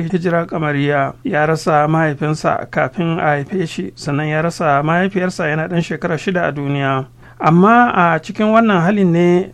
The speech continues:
Ayatollah Damat ya shiga karatu a garin Ahmad Abad Urdukan, sannan ya koma garin Yaz, inda ya kammala karatunsa na sharar fage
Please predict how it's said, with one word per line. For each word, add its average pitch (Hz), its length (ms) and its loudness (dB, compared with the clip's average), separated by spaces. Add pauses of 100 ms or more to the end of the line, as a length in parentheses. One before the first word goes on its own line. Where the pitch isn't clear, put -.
(120)
Ayatollah 185 600 0
Damat 151 480 0
ya 170 640 0
shiga 165 440 -2
karatu 175 720 -4
a 151 220 0
garin 175 560 -2 (280)
Ahmad 151 440 -2
Abad 165 520 0
Urdukan, 147 680 -2 (160)
sannan 156 280 -2
ya 151 180 0
koma 175 400 0
garin 151 340 -2
Yaz, 170 380 0
inda 165 540 2
ya 160 140 -4
kammala 180 320 0
karatunsa 147 760 -2 (120)
na 185 140 -4
sharar 160 420 0
fage 180 300 -4